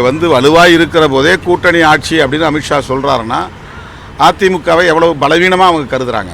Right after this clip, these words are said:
பலவீனமாக கருதுறவங்க பாஜக, அவங்கள அவங்க வந்து டிஃபெண்ட் பண்ணுறாங்க. ஐயோ அது, அது பலவீனப்பட்டு விடக்கூடாதேன்னு கவலைப்படுற எண்ணம் வந்து விமர்சனம் பண்ணுறாங்க. இதுதான் அதிமுகவினுடைய அணுகுமுறையாக இருக்கிறது. எம் ஜி ஆர், ஜெயலலிதா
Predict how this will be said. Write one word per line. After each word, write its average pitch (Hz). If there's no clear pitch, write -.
பலவீனமாக 170
கருதுறவங்க 175
பாஜக, 151
அவங்கள 170
அவங்க 151
வந்து 151
டிஃபெண்ட் 143
பண்ணுறாங்க. 92
ஐயோ 156
அது, 170
அது 147
பலவீனப்பட்டு 175
விடக்கூடாதேன்னு 175
கவலைப்படுற 156
எண்ணம் 151
வந்து 156
விமர்சனம் 131
பண்ணுறாங்க. 92
இதுதான் 160
அதிமுகவினுடைய 123
அணுகுமுறையாக 135
இருக்கிறது. 87
எம் 143
ஜி 165
ஆர், 160
ஜெயலலிதா 147